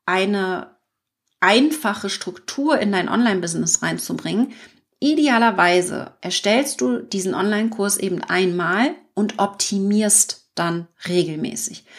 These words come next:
Regelmäßig in die Optimierung gehen, weil wir hier dann immer wieder die gleiche Marketing-Message nutzen können, die ein bisschen ändern können, aber vieles wiederverwenden können. Das macht es unheimlich viel leichter, wenn wir nach außen gehen wollen.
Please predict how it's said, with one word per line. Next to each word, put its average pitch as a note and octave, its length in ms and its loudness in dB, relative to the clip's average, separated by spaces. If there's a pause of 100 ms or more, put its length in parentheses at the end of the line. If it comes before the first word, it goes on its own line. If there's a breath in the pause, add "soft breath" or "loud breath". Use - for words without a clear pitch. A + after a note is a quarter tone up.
(480 loud breath)
Regelmäßig B3+ 880 4
in G#3+ 100 0
die G#3 120 0
Optimierung E3+ 640 -6
gehen, - 260 -12 (500 loud breath)
weil A3+ 460 2
wir A3 480 0
hier C#4 420 2
dann G#3 440 0
immer C#4 360 4
wieder A#3 260 4
die A3 140 -2
gleiche G3+ 500 2
Marketing-Message G#3 1160 0
nutzen A3 360 -2
können, G#3 320 -2
die G3 100 0
ein F#3+ 80 0
bisschen B3 400 0
ändern A3+ 420 0
können, G#3+ 220 -2
aber F#3+ 180 -4 (300 loud breath)
vieles C4+ 600 2
wiederverwenden G#3+ 720 4
können. G3 160 0
Das G3+ 140 0
macht G#3+ 320 2
es - 300 -2
unheimlich A3 600 2
viel G3 200 2
leichter, F3 600 0 (800)
wenn F#3+ 160 2
wir F#3+ 120 4
nach F#3 140 -2
außen F3+ 340 0
gehen D#3+ 260 -6
wollen. - 300 -10